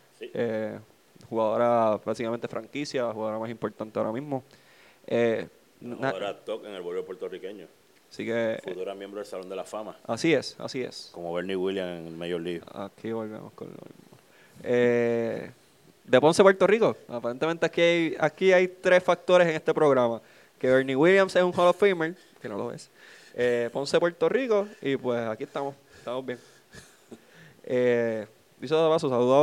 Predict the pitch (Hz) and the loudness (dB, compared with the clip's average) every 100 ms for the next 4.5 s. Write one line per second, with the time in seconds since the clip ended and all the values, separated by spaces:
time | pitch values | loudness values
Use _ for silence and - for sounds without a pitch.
0 | 147 143 151 123 117 123 127 135 139 - | 6 4 0 -2 -2 0 0 0 -4 -6
1 | 135 127 135 131 131 120 131 135 123 135 | -8 -8 -10 -6 -6 -4 -2 -2 -2 -2
2 | 131 127 127 123 120 123 117 - 113 110 | -2 -4 -4 -4 -4 -8 -14 -12 -8 -8
3 | 107 - _ _ _ _ - 123 123 127 | -8 -14 _ _ _ _ -2 0 2 2
4 | 120 117 113 123 - | 2 0 -4 -6 -8